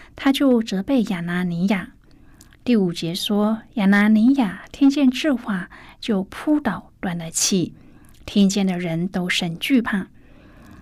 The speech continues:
三个小时后，他的妻子也发生了同样的事情。因此，大家知道上帝是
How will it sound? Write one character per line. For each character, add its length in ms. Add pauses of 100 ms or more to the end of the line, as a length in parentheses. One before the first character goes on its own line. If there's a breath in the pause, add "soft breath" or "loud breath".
三 240
个 160
小 260
时 180
后， 320
他 160
的 140
妻 320
子 240
也 220
发 280
生 240
了 120
同 260
样 160
的 100
事 200
情。 420 (720 loud breath)
因 140
此， 160
大 180
家 220
知 200
道 280
上 320
帝 160
是 340